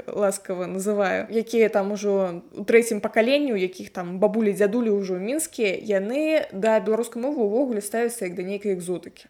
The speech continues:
Вось, то бок яны яе чулі на уроках і ў метро. Тым часам, калі вы з невялікага мястэчка, нават з горада невялікага, не такога буйнога, як Мінск, вы гэтую мову чулі абсалютна натуральна.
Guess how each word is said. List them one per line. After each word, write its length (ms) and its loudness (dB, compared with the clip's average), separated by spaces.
Вось, 160 -4
то 160 -6
бок 160 0
яны 160 0
яе 240 4
чулі 320 -2
на 400 0
уроках 480 0
і 400 0
ў 160 0
метро. 320 -4
Тым 160 0
часам, 400 0
калі 400 -2
вы 160 2
з 80 -2
невялікага 560 0
мястэчка, 480 -4
нават 400 -2
з 160 0
горада 560 4
невялікага, 560 0
не 80 -8
такога 480 -6
буйнога, 560 -4
як 400 -10
Мінск, 560 -4
вы 240 2
гэтую 320 -4
мову 320 -4
чулі 320 -6
абсалютна 400 -8
натуральна. 480 -6